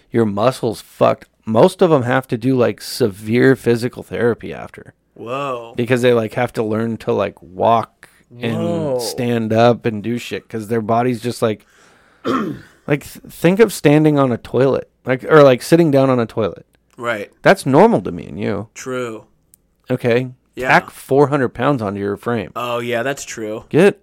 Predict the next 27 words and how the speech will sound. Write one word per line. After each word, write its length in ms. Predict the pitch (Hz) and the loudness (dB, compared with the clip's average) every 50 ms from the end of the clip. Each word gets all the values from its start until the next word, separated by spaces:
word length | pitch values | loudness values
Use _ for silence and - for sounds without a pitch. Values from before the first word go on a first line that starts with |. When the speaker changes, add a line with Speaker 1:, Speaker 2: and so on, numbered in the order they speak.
| _ - | _ -2
Speaker 1:
outta 320 | - 139 180 196 190 160 | 2 4 4 4 4 2
here. 260 | 120 107 101 85 - | 0 -2 -4 -6 -6
Speaker 2:
Yeah. 540 | 117 117 117 113 110 110 107 104 101 95 90 | -6 -6 -6 -4 -6 -6 -8 -10 -12 -12 -6
Speaker 1:
You're 160 | - 135 160 156 | -2 0 0 0
fucked. 480 | - - - 147 175 170 135 - - | 0 2 6 6 6 6 6 2 -2
Your 160 | 117 120 120 | -4 -2 -2
knees, 540 | 113 107 104 104 104 107 120 143 160 160 156 | -2 -2 -4 -4 -2 -2 0 0 -2 -2 -2
your 140 | 139 110 107 | -4 -6 -6
poor 360 | - - 110 - 131 143 147 | -6 -8 -6 -2 0 2 2
knees, 420 | 127 104 101 101 107 123 139 135 135 | 0 -2 -4 -4 -4 -6 -6 -6 -6
your 120 | 120 104 | -6 -4
lower 260 | 101 104 113 120 113 | 0 0 0 0 0
Speaker 2:
Yeah, 60 | 104 | 0
Speaker 1:
back. 220 | 101 104 110 120 _ _ - | 0 -2 -2 -4 _ _ -10
Speaker 2:
all 340 | 123 123 123 120 120 120 113 | -6 -4 -2 -2 -4 -4 -8
of 100 | 110 117 | -12 -14
it. 240 | 110 104 101 104 - _ _ - - | -16 -16 -18 -18 -20 _ _ -20 -14
Speaker 1:
So 360 | - - 160 151 143 131 - _ _ _ _ _ _ _ _ _ _ | 0 6 6 8 8 6 2 _ _ _ _ _ _ _ _ _ _
those 220 | - 123 127 131 - | 2 4 4 4 2
people 320 | - 170 165 143 147 139 | 2 0 0 2 0 2
who 80 | 123 131 | 4 4
have 160 | 117 110 107 | 4 4 2
their 160 | 117 107 104 | -2 -4 -4
final 400 | - - - 120 117 117 113 107 | -4 -2 -2 -2 0 0 0 0
meal, 320 | 104 104 107 104 95 90 92 | 0 -2 -2 -2 -4 -4 -6
quote 240 | - - 101 98 | -6 -6 -6 -4
unquote. 480 | 95 92 90 90 - 95 95 90 - - | -4 -6 -10 -10 -8 -6 -6 -6 -8 -10